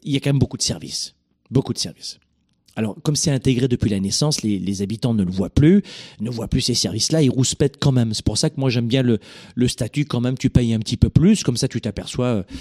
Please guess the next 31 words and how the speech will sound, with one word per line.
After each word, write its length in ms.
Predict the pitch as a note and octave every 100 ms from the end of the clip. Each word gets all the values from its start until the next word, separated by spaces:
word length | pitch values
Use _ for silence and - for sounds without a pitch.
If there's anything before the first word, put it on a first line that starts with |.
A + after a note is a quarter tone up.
| - - -
euh, 220 | F2+ F2+ F#2
du 140 | A2
coût 160 | - B2
de 60 |
la 80 | G2
santé, 320 | - A2 G#2+
par 160 | - E2
exemple. 320 | F2 F2 - -
Mais 280 | D3 D#3+ - - _ _ _ _ _ _ _ _ _ _ _ _ _ _ _ - -
il 140 | B2+
y 60 | A#2+
a 40 |
une 120 | C3+ D3
erreur, 480 | C3+ A2+ D#2 - _ _ _ _ _ _ _ -
une 300 | A#2 G#2+ B2+
erreur, 440 | C3+ E2 - - _ _ _ _
une 140 | A#2+ -
première 400 | - E3 C#3+ A2+
erreur. 380 | G2+ C#2+ C#2+ _ - - - -
C'est 160 | -
que 120 | B2+ C3+
la 80 |
plupart 420 | - E3 E3 C#3 A#2
des 140 | B2
gens 420 | G#2 A2+ B2+ F#3+ _ _ _ _ _ _ _ _ _ _ _ _ - - - -
ne 140 | B2+
comprennent 400 | C3 E3 D#3 D3+
pas 140 | - C#3
que 140 | -
les 140 | A2 A2
revenus 540 | - C#3 A#2 C3+ F3